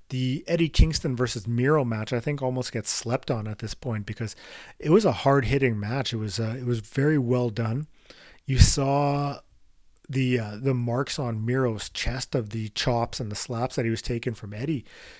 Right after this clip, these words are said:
And someone said, "It looks like he's got a tattoo," but it was just the redness from how hard Kingston was hitting him.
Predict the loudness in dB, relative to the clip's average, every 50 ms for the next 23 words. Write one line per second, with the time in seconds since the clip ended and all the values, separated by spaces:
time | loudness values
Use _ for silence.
0 | -20 -16 -10 -8 -8 -6 -6 -8 -10 -12 -12 -10 -8 -6 -6 -6 -6 -4 -4 -4
1 | -4 -4 -4 -4 -4 -4 -2 -2 -2 -2 -2 -2 -2 -2 -2 -2 -2 -2 0 0
2 | 0 0 0 0 0 -2 -2 -4 -6 -4 -4 -4 -6 -6 -6 -6 -6 -6 -4 -4
3 | -2 -2 -2 -2 -2 -4 -6 -8 -10 -16 -20 -20 -20 -20 -20 -20 -20 -18 -6 -2
4 | 0 0 2 0 -2 -2 -4 -4 -6 -6 -10 -12 -18 _ _ _ _ _ _ _
5 | _ _ _ _ _ -8 -4 0 0 0 0 0 0 2 2 0 0 0 0 0
6 | 0 -2 -6 -6 -6 -4 -4 -4 -4 -4 -2 -2 -4 -4 -6 -10